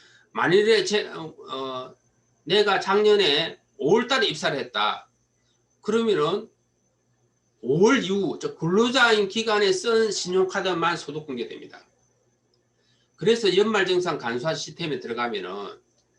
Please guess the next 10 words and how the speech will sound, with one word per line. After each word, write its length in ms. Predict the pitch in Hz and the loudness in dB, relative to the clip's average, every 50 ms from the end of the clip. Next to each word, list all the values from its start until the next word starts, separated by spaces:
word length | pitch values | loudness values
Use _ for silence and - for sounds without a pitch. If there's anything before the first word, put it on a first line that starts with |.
| _ _ _ _ _ _ _ _ _ _ _ _ _ | _ _ _ _ _ _ _ _ _ _ _ _ _
우리가 320 | 107 107 104 113 104 101 | -20 -16 -10 -10 -8 -8
월을 440 | 98 113 151 190 220 247 269 262 254 | -6 0 2 2 4 4 2 0 0
체크하도록 600 | - - 240 - - 202 170 156 143 113 - - | -2 -6 -8 -8 -6 -8 -6 -6 -6 -8 -8 -8
되어 100 | - - | -10 -14
있습니다. 340 | - - - _ _ _ _ _ _ _ _ _ _ _ _ _ | -16 -18 -20 _ _ _ _ _ _ _ _ _ _ _ _ _
월을 460 | - 117 151 190 202 220 220 208 180 | -8 -4 -2 2 6 6 6 6 4
예를 240 | 160 151 156 156 151 | 2 -2 -4 -6 -8
들면 40 | - | -10
일월, 360 | 226 214 247 247 240 - - - - - | -8 -6 -4 -6 -6 -6 -10 -16 -14 -8
만일에 420 | 135 135 139 165 170 165 147 - | -6 -4 -4 -4 -4 -6 -6 -8